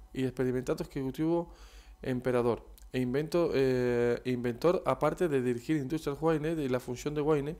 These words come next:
su gran aparición desarrolla las armas de dispositivos, vínculos y armaduras para alte-, alter, para el alter ego de Bruce Wayne, Batman.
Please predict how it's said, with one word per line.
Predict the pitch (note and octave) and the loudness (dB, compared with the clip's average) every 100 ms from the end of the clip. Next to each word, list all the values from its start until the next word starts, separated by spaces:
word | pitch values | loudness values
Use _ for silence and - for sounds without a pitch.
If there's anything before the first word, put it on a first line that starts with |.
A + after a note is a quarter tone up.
| - - - - | -14 -20 -20 -8
su | - C3 | 0 2
gran | D#3+ | 2
aparición | E3+ D#3 D3 E3 | 0 0 0 -2
desarrolla | D#3+ D3 C3+ D#3 | -2 0 2 2
las | D3 B2+ | 2 2
armas | C#3+ D#3 | 2 0
de | C#3 | 0
dispositivos, | C#3 - B2+ B2 C#3+ D#3 E3 - - - - | -4 -8 -10 -4 -2 -2 -4 -8 -18 -20 -14
vínculos | B2+ D#3+ F#3 F#3 F#3 | -2 -2 0 -2 0
y | |
armaduras | C3+ C3 B2+ D#3+ E3+ - | -2 0 0 2 0 -2
para | B2+ B2 A#2 - - | -2 0 0 -4 -4
alte-, | A#2+ A2+ - B2 | -2 -4 -4 -2
alter, | B2+ A#2+ A2+ A2+ - D3+ F#3 - - - - - - - - - - - - | 0 0 0 -2 0 2 2 -4 -20 -20 -20 -20 -20 -20 -20 -18 -20 -16 2
para | C3 A#2+ | 6 6
el | G2 A#2+ | 6 4
alter | A#2+ A#2+ D3+ F3+ - | 2 2 2 2 2
ego | D3+ D#3 D#3+ | 2 2 -2
de | B2 B2 | 2 2
Bruce | A#2+ E3 - | 2 -4 0
Wayne, | B2+ A#2 A2 - | 0 0 -2 -12
Batman. | A2+ B2+ A#2+ - | -2 -2 -2 -14